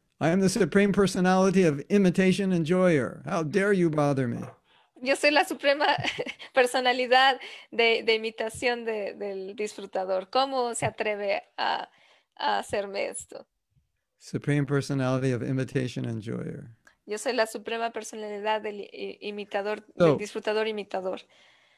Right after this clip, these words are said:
Speaker 1: so we have problems because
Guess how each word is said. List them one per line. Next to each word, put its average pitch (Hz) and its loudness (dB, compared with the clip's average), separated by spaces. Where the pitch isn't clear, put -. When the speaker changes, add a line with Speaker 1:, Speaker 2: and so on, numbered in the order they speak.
Speaker 1:
so 156 2
we 190 6
have 196 6
problems 185 4
because 156 0